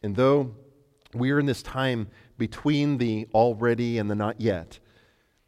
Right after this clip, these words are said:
he's transforming us into the image of our Lord. He, he calls us his brothers and sisters. Isn't that amazing? Jesus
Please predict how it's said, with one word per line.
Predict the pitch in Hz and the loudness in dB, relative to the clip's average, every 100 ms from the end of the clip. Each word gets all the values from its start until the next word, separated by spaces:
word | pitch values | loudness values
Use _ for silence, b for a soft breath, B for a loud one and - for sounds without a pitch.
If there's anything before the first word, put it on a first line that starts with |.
| b b | b b
he's | - 113 - | -6 -6 -6
transforming | - 127 110 - - 143 156 165 165 | -6 -4 -4 -12 -8 -2 0 0 -2
us | 165 - | -4 -6
into | 123 104 | -6 -6
the | 98 - | -6 -6
image | 131 117 90 85 - - | -4 -4 -4 -8 -16 -10
of | 98 | -6
our | 101 98 | -4 -4
Lord. | 98 92 82 - b b b b | -6 -6 -8 -16 b b b b
He, | 131 | -6
he | 123 110 | -6 -8
calls | - - 156 156 - | -8 0 0 0 -4
us | 92 82 - - | -6 -8 -14 -10
his | 120 104 | -6 -6
brothers | 120 113 101 87 | -4 -4 -4 -6
and | 98 | -10
sisters. | - 104 - 98 - - - _ _ _ _ _ _ _ _ _ _ _ _ _ _ - | -10 -14 -14 -20 -20 -20 -20 _ _ _ _ _ _ _ _ _ _ _ _ _ _ -8
Isn't | 156 | -4
that | 160 | 0
amazing? | 131 131 156 165 - _ - | 0 0 -4 -12 -18 _ -10
Jesus | 151 190 147 113 - | -6 -4 -4 -8 -10